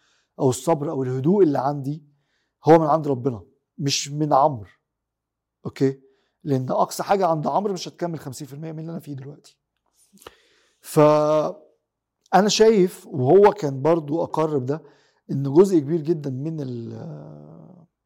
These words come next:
إن الواحد يكون، آه، stable أو واعي هو ال-، الرضا والتقبل. لأن أنا شايف وقتها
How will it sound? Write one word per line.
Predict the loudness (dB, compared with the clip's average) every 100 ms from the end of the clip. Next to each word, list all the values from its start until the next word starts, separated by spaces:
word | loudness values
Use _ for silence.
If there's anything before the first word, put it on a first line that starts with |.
| -6
إن | 0
الواحد | 6 6 4 0
يكون، | -2 0 2 2 -2 -6
آه، | -6 -6 -6
stable | -8 0 0 0 -4 -10 -10
أو | -8 -6 -6 -10 -2 4
واعي | 6 6 0 -8 _ _ _ _
هو | 0 2 4
ال-، | 2 -4 -6 -8 -12 -14 _ _ _ _ _
الرضا | -2 4 6 6
والتقبل. | 4 -2 -6 -4 -4 -10 -16 _
لأن | -10 -8 -4
أنا | -4
شايف | -2 -2 -2
وقتها | -4 -4 -6 -8